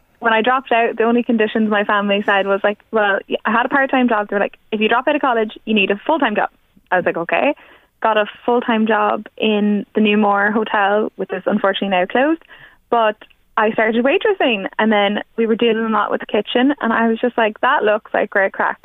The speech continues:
I think I can <laughs> do that." And that was the start of my career in food.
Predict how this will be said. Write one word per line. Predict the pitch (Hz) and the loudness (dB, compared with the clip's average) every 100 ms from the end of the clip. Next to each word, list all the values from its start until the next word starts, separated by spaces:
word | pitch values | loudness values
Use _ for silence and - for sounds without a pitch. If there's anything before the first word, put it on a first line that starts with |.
| - | -2
I | 220 247 | 0 0
think | 262 233 233 | 0 0 0
I | 302 | -2
can | - 330 | -2 -2
<laughs> | 277 359 | 0 -2
do | 339 | -2
that." | - - _ - - - - _ - - - | -4 -6 _ -20 -20 -20 -20 _ -20 -20 -2
And | 277 269 | 2 2
that | 277 - | 2 0
was | 294 339 | 0 -2
the | |
start | 302 339 349 370 | 0 0 0 0
of | 339 | 0
my | 339 339 - | 0 -2 0
career | 359 349 349 | 0 2 0
in | 349 | 0
food. | 466 359 | 0 0